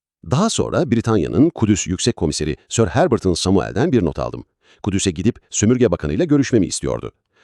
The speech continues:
Daveti kabul ettim ve gün ayarlandı. Salta'ya geldiğimde Albay Lawrence ve İngiliz Hava Kuvvetleri komutanlarından biri beni karşılamak ve Kudüs'e götürmek üzere orada bekliyorlardı. Eşraftan Yusuf Es-Sükker'in evinde mükellef bir akşam yemeği yedik.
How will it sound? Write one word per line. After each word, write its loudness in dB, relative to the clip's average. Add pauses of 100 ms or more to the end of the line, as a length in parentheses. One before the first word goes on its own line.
(140)
Daveti 4
kabul 2
ettim -2
ve 2
gün 2
ayarlandı. -4 (540)
Salta'ya 0
geldiğimde -2 (240)
Albay 0
Lawrence 2
ve 0
İngiliz 2
Hava -2
Kuvvetleri 0
komutanlarından -2
biri 0
beni 2
karşılamak -4
ve -2
Kudüs'e -4
götürmek -4
üzere -2
orada 0
bekliyorlardı. -8 (500)
Eşraftan -2 (180)
Yusuf 0
Es-Sükker'in -2
evinde -2
mükellef 0
bir 2
akşam 0
yemeği -6
yedik. -14